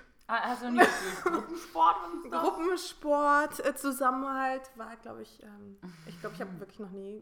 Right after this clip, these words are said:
Speaker 2: Gruppensport auch gemacht, so groß.
Speaker 1: Oh, ich wollte, ich
Speaker 2: Außer
Speaker 1: wollte
Speaker 2: in der
Speaker 1: eigentlich
Speaker 2: Schule.
Speaker 1: immer Basketballspielerin werden, ne? Ich bin leider nicht groß genug. Aber auch
Speaker 2: Bist doch
Speaker 1: wegen
Speaker 2: schon
Speaker 1: den
Speaker 2: recht
Speaker 1: Typen halt
Speaker 2: groß.
Speaker 1: auch, weil
Speaker 2: Ach so.
Speaker 1: ich das auch
Speaker 2: Ja,
Speaker 1: sexy
Speaker 2: ach, wirklich?
Speaker 1: finde.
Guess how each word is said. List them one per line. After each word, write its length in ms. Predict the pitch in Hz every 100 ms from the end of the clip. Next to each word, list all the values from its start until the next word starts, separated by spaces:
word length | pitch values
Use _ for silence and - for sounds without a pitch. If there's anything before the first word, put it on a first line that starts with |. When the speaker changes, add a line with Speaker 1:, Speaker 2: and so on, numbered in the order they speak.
| -
Speaker 2:
Gruppensport 480 | - 208 202 - -
auch 100 | -
gemacht, 300 | 185 185 180
so 100 | -
groß. 300 | - - - 180
Speaker 1:
Oh, 60 |
ich 140 | 170 196
wollte, 160 | 196
ich 320 | - - 226
Speaker 2:
Außer 100 | 208
Speaker 1:
wollte 40 | 233
Speaker 2:
in 40 | 208
der 60 |
Speaker 1:
eigentlich 120 | 196 208
Speaker 2:
Schule. 100 | 220
Speaker 1:
immer 140 | 220
Basketballspielerin 840 | 208 180 - 175 170 - 151 151 147
werden, 240 | 143 143
ne? 80 | 147 175 175 _ _ _
Ich 160 | 151 _
bin 80 | 151
leider 120 | 143
nicht 180 | 143 143
groß 140 | 147
genug. 280 | - 71 - - _ _ _ _ _ -
Aber 200 | 175 -
auch 40 |
Speaker 2:
Bist 120 | 220
doch 60 | 220
Speaker 1:
wegen 100 | 190
Speaker 2:
schon 100 | 208
Speaker 1:
den 40 | 190
Speaker 2:
recht 140 | 170
Speaker 1:
Typen 160 | 160 160
halt 100 | 165
Speaker 2:
groß. 80 | -
Speaker 1:
auch, 120 | -
weil 80 | 147
Speaker 2:
Ach 40 | 147
so. 60 |
Speaker 1:
ich 80 | -
das 20 | 190
auch 40 |
Speaker 2:
Ja, 140 | 175
Speaker 1:
sexy 240 | 160 - 185
Speaker 2:
ach, 20 |
wirklich? 320 | 175 143 170
Speaker 1:
finde. 200 | - -